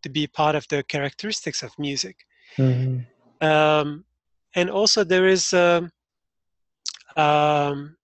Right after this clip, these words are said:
Speaker 1: there are other things that are not directly related to music, but they're also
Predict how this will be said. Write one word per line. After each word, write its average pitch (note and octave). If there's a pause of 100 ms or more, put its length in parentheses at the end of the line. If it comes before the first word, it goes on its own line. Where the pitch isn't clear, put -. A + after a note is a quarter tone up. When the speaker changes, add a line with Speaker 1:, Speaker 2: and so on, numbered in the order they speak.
(920)
Speaker 1:
there E3+
are E3+
other G#3
things G#3
that E3+
are D#3+
not F#3
directly D#3+
related D3
to D3
music, D#3+
but C#3+
they're D3+
also D3+